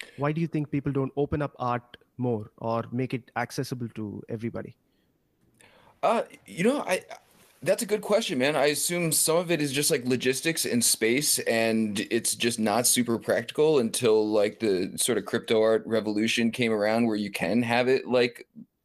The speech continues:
Speaker 2: you know, up in many places simultaneously. I, I don't know, man, maybe fear of it getting messed up. Y-, you tell me, man. I, I, you're the expert in, in this, uh, genre, man. I, I just poke questions at people.
Speaker 1: Uh,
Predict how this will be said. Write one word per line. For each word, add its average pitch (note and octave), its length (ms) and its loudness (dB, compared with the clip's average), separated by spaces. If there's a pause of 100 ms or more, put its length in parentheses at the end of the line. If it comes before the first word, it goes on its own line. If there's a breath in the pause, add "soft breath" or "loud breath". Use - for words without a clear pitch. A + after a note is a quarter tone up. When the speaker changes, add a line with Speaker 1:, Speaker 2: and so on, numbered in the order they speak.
(160)
Speaker 2:
you A#2 120 2
know, G#2 260 2
up A#2 260 2 (120)
in A2+ 360 2 (440 loud breath)
many B2 180 2
places A#2 400 -2
simultaneously. B2+ 920 0
I, A#2+ 140 0 (100)
I A#2 40 0
don't C3+ 140 2
know, A#2 100 2
man, A2 240 2
maybe A#2+ 200 2
fear B2 460 2
of A2 180 2
it A#2 220 0
getting A#2 320 2
messed A2+ 300 0
up. D3+ 240 2
Y-, - 180 2
you E3 160 -4
tell F3+ 220 4
me, D#3+ 160 2
man. G#2+ 280 2
I, A#2+ 180 4
I, G#2 140 0
you're A2+ 220 0
the A#2 160 2
expert A2 340 -2
in, G#2+ 340 -2
in G2+ 220 0
this, A#2+ 460 2
uh, F#2+ 320 2
genre, G#2 500 0
man. E2+ 320 0
I, G2+ 300 2
I A2 80 4
just - 400 -6
poke - 300 -4
questions A2 440 -2
at - 120 -8
people. - 320 -4 (560 soft breath)
Speaker 1:
Uh, B2 340 -2